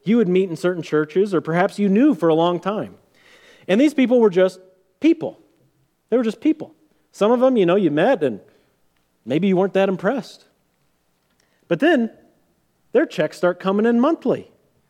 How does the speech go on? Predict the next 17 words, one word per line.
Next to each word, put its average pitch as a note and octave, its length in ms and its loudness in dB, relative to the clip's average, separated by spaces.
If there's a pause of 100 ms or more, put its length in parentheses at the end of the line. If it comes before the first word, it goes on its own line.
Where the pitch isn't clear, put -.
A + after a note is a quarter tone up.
(340)
You G#3+ 120 0
start G3+ 240 0
seeing G3 260 0
their A3 180 2
name A3 320 2
on E3+ 100 0
the E3+ 60 -2
support C4+ 400 -2
sheet B2 320 -6
that B2+ 120 -4
you C#3 120 -2
get D#3+ 200 -4
from F3+ 120 -4
your G3 120 2
missions A#3 340 -2
organization, B2 640 -4
and G#2 160 -8